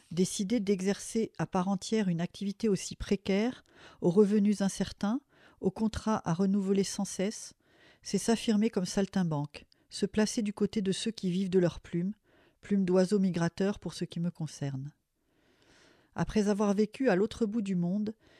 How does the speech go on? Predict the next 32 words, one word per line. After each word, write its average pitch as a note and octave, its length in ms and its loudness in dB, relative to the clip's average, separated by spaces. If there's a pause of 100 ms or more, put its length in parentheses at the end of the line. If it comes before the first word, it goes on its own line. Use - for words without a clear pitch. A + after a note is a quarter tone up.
(220)
j'ai F3+ 160 2
endossé G3+ 400 2
un A3 120 2
peu B3 120 0
par G3+ 220 0
hasard, F3+ 560 0
mais E3+ 80 -2
je E3 120 -2
ne F3+ 60 -2
crois F3 240 -2
pas G3+ 220 0
au D#3+ 80 4
hasard, E3+ 480 -2
sinon F3+ 300 -2
celui F#3 340 0
objectif F3 640 -4
de D#3+ 100 -2
Breton D#3+ 420 -4
et F#3 60 0
des D3+ 140 -6
surréalistes, E3 760 -6 (760)
cet - 280 0
habit G#3 200 4
de G#3+ 120 4
traductrice G3 640 -4
qui - 120 -6
m'a E3 140 0
vite F#3 160 -4
semblé E3+ 340 -2
taillé F3 300 0
pour D#3+ 180 -10
moi. D3+ 220 -6